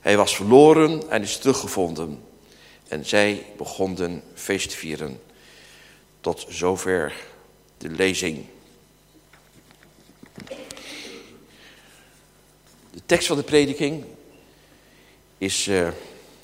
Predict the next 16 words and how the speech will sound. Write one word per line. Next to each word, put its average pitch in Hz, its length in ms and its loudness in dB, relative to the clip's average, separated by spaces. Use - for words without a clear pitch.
deze 117 420 0
cryptische 135 560 -2
omschrijving. 127 760 -4
"Het - 160 -4
hart - 500 -4
heeft 131 280 -2
verstand - 560 -4
van 85 320 -8
zaken 143 600 -6
waarvan 98 320 -4
het 90 120 -4
verstand - 540 -6
nauwelijks 117 460 -6
kennis 120 340 -4
van 87 120 -12
heeft." - 480 -14